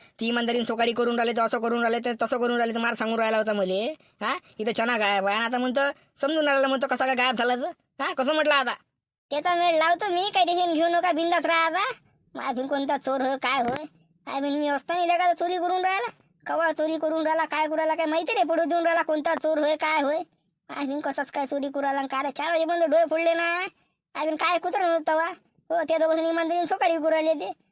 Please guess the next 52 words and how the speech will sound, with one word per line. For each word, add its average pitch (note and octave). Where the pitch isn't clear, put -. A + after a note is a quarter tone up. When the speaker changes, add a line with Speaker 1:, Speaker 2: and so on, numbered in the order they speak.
Speaker 2:
तो E4
चना F#4
नव्हता E4+
गायब, E4
चना G4
गायब E4
दिसून E4
राहिला. E4+
हो, D4+
गायब D4
गिप D#4
केला E4+
म्हणा D#4+
चना, D4
पण D4+
कोण D#4
होय, D4
काय D4
होय, C#4+
ते D4
नाही D#4
म्हटलं C4
का G#3
तर. A3
हो, D4
बरं, D#4+
लाईने D#4+
पाटील, F4
काही E4
टेन्शन E4+
घेऊ D#4
नका, E4
त्याचा D#4+
पत्ता D#4+
लावतो D#4+
मी. F#4
हा, D4
बिंदास D#4+
राहा D#4+
तुम्ही. C4
Speaker 1:
काही C4+
नाही D#4
झबरू, C#4+
त्या D4
दिवशी D4
असं D4+
म्हणे D4+
तू, D4
पत्ता C#4
लावतो, C#4
लावतो, C4+
लावतो. C4